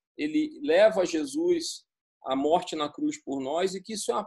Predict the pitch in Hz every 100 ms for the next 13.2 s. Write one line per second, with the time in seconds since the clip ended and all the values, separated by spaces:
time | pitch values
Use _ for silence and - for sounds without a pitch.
0 | - 190 208 208 208 190 170 170 165 160
1 | 156 156 147 127 110 107 _ 131 131 143
2 | 151 156 _ _ _ - 156 - 151 175
3 | 151 139 - 143 - 151 151 139 135 139
4 | - 147 131 127 143 151 139 151 156 147
5 | 131 131 131 131 - 143 139 113 107 _
6 | _ _ _ - - _ - - 214 214
7 | - 175 - 214 240 - - _ _ _
8 | _ - 127 - 170 175 170 180 - -
9 | _ - 135 170 190 - 180 180 180 170
10 | 175 175 - 165 170 165 151 165 147 143
11 | 127 110 - _ 120 131 - _ _ _
12 | _ - 123 127 127 127 127 127 123 123
13 | 120